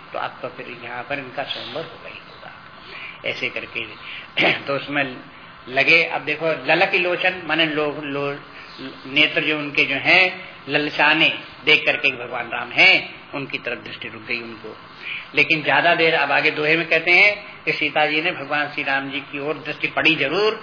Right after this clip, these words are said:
पहचान भी लिया, माने किसी राजा के ऊपर दृष्टि की कहीं नहीं,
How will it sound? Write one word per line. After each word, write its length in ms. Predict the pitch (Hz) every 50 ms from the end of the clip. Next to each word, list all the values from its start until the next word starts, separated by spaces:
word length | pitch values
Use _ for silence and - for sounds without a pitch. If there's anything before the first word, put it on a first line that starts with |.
| - - - - - -
पहचान 420 | 147 139 139 - 151 143 151 160 165
भी 80 | 165 165
लिया, 260 | 165 170 175 190 190 196 190 - - - - - - - -
माने 140 | 156 170
किसी 240 | 165 - 165 170 185
राजा 280 | 175 170 165 165 180 180
के 120 | 175 175
ऊपर 180 | 175 165 185 170
दृष्टि 320 | 160 185 180 - - 185
की 120 | 175 190 180
कहीं 260 | 185 180 170 190 185
नहीं, 160 | 165 143